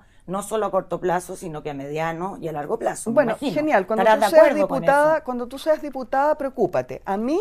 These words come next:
Speaker 2: no me preocupa.
Speaker 1: ¿Te
Speaker 2: Yo no,
Speaker 1: preocupa el
Speaker 2: eh,
Speaker 1: corto
Speaker 2: yo,
Speaker 1: plazo?
Speaker 2: yo no pierdo un segundo en discusiones que a mí me parecen estériles. ¿Qué quiere decir discusión estéril? Que a mi juicio no le interesa a los nietitos. ¿Ya? A los
Speaker 1: Ya.
Speaker 2: nietitos no les interesa si yo soy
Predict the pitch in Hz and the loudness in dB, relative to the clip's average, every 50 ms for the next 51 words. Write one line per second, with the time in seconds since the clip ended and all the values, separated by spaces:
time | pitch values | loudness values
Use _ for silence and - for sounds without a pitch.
0 | 453 453 247 247 277 285 302 294 294 285 269 - 247 202 - - - - - 170 | -2 -4 -4 -4 -4 -2 -2 -2 -4 -4 -6 -4 -4 -4 -4 -4 -10 -10 -6 -4
1 | 185 240 208 196 202 233 226 262 254 208 165 208 262 262 269 262 269 262 226 190 | -2 0 0 0 0 2 4 6 6 6 6 6 6 6 8 6 6 4 2 0
2 | 160 143 - - - 156 151 214 254 285 302 302 - 220 226 226 208 - 247 262 | 0 0 -2 -8 -16 -10 -4 2 4 4 4 4 2 -2 -6 -6 -6 -4 -4 -4
3 | 262 247 240 247 - - - - 254 302 311 320 320 - - 311 277 277 285 285 | -4 -4 -4 -6 -8 -8 -6 -4 -2 -2 -2 -4 -6 -8 -10 -8 -6 -6 -6 -6
4 | 285 285 294 285 254 240 - - 202 - - 233 233 254 262 247 - - - - | -6 -6 -6 -6 -8 -10 -12 -14 -14 -8 -8 -6 -6 -6 -8 -10 -14 -16 -10 -8
5 | 185 175 180 208 233 254 269 262 254 240 254 - 269 247 247 - - - - 226 | -6 -4 -4 -4 -4 -2 -2 -2 -2 -4 -6 -8 -8 -12 -12 -12 -10 -4 -2 -2
6 | 185 143 139 135 113 - 131 - - - - - - - - - - - - - | -2 -2 -2 -4 -4 -6 -6 -8 -14 -20 -20 -20 -20 -20 -20 -20 -20 -20 -20 -20
7 | - - - - - - - 277 302 285 302 294 302 294 285 - 285 240 262 254 | -20 -20 -20 -20 -18 -8 -4 -2 -2 0 0 -2 -2 -2 -4 -4 -6 -6 -8 -8
8 | - 247 240 - 247 247 240 - - 220 170 151 151 147 - - - 196 180 175 | -10 -8 -6 -6 -4 -6 -6 -4 -4 -4 -4 -4 -6 -8 -10 -6 -2 -2 -2 -2
9 | 185 - - 240 240 - - - - - 185 202 208 226 254 294 294 302 294 294 | -2 -6 -6 -6 -6 -6 -6 -8 -8 -6 -6 -2 0 2 2 2 2 -2 -4 -8
10 | - - - 220 208 233 262 269 - - 294 302 302 - - - - - - - | -8 -6 -4 -2 -2 -2 -2 -4 -6 -8 -8 -8 -8 -12 -18 -20 -20 -20 -8 -2
11 | - 220 240 247 240 233 208 180 - 131 117 - - - - - - - - - | 0 2 2 2 0 0 -2 -2 -4 -6 -10 -10 -12 -14 -16 -16 -16 -18 -20 -20
12 | - - - - - - - 208 262 - 208 220 214 208 208 208 202 202 254 247 | -20 -20 -20 -20 -10 -4 0 4 6 6 6 6 4 0 0 0 0 0 2 2
13 | 254 277 262 - 220 247 247 254 240 240 240 - 208 208 196 190 190 190 180 175 | 4 2 2 2 0 -2 0 2 2 0 0 -2 -6 -6 -6 -6 -6 -6 -6 -4
14 | 185 202 247 247 - - 294 302 - 277 247 220 233 247 240 - - 226 220 226 | -2 -2 -2 -4 -4 -6 -8 -8 -8 -10 -10 -8 -8 -10 -8 -6 -6 -6 -6 -6